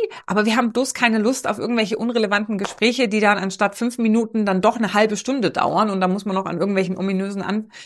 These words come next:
Umfragen teilnehmen, weil man will der Person ja auch nicht vor den Kopf stoßen, wie auch immer. Also das heißt,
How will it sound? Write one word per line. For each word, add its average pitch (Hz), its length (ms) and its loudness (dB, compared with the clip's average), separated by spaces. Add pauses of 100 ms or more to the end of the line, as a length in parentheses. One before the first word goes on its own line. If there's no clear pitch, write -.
(180)
Umfragen 226 640 2
teilnehmen, 220 580 4
weil 190 100 2
man 190 180 2
will 196 100 4
der 190 100 4
Person 202 300 -4
ja 190 100 0
auch 185 80 0
nicht 190 140 -4
vor 190 100 -4
den 185 60 -6
Kopf 214 160 -6
stoßen, 202 280 -4
wie 180 120 2
auch 196 100 -2
immer. 220 200 0 (100)
Also 190 180 2
das 190 180 -2
heißt, 220 380 2